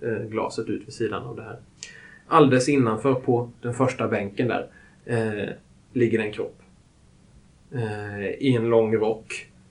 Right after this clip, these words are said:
eh, som, liksom, verkar vara lastad på den där bänken. Ni kan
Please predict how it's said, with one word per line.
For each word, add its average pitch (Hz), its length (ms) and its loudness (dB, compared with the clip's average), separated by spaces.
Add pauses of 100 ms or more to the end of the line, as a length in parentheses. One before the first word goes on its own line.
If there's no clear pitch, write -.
(120)
eh, 107 360 -4
som, 110 220 -4
liksom, 107 220 0
verkar 107 240 0
vara 107 280 -4
lastad 117 400 -2
på 104 160 -6
den 107 100 -2
där 107 100 -4
bänken. 107 360 -6
Ni 110 140 -2
kan 110 240 -4